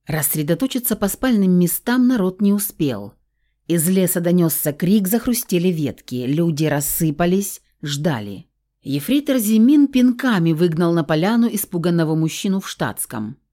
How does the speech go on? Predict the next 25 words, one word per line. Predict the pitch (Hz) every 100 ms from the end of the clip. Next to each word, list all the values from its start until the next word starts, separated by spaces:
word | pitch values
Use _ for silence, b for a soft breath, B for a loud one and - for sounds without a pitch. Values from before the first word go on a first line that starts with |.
| 254
Этому | 285 294
субъекту | 285 254 226 277 226
было | 190 196
за | 170 170
сорок, | - 170 170 180 180
редкие | 175 180 - 185
волосы | 175 190 170 185
торчали | 165 170 - 170 160
дыбом, | 143 156 160 185 208 220 _
под | - 254
правым | - 254 247 247
глазом | 208 208 202 196 214
цвел | 208 170 170 175
сиреневый | 175 185 160 151 156 156
фонарь. | 151 175 160 123 104 101 _ _ _
Явно | 151 190 214 214 202 202
творчество | 160 147 160 160 170 - 175
советского | 160 165 135 131 - 135
ефрейтора. | 143 143 143 113 - - 107 - _ _
Мужчина | 170 190 254 247
был | 202 208
нешуточно | 202 196 202 180 - 180
напуган, | 165 - 240 226 247 185
не | 175
сопротивлялся. | - 196 185 185 160 120 101 - 113